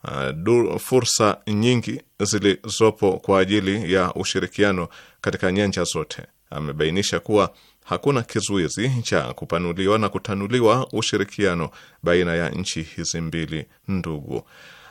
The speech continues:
Rais Rouhani amesema pia kuwa mazingira ya hivi sasa yanayotawala katika eneo la Asia Magharibi na ulimwenguni kwa ujumla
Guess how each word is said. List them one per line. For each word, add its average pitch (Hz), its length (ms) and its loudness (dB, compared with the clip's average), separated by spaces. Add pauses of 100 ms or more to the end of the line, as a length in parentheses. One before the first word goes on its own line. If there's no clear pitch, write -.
Rais 104 400 6
Rouhani 117 380 4
amesema 107 520 2
pia 92 280 0
kuwa 80 360 -4 (220)
mazingira 101 520 4
ya 104 80 6
hivi 92 220 -2
sasa 92 560 -2
yanayotawala 98 640 2
katika 92 300 -2
eneo 92 280 -2
la 85 180 -2
Asia 95 340 4
Magharibi 82 540 -2
na 98 120 -2
ulimwenguni 87 800 -2
kwa - 160 -4
ujumla 85 500 -2